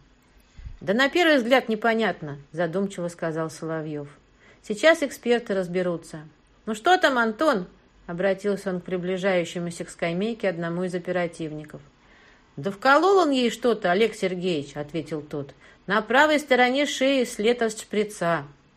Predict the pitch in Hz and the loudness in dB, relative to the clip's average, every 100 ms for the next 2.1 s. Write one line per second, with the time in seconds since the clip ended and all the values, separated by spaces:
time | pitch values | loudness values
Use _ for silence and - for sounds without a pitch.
0 | _ _ - 220 330 320 285 285 285 247 | _ _ -8 0 2 2 0 0 -2 0
1 | 233 233 233 220 254 220 185 170 175 156 | 0 4 4 4 2 2 0 -2 -2 -2
2 | 143 | -4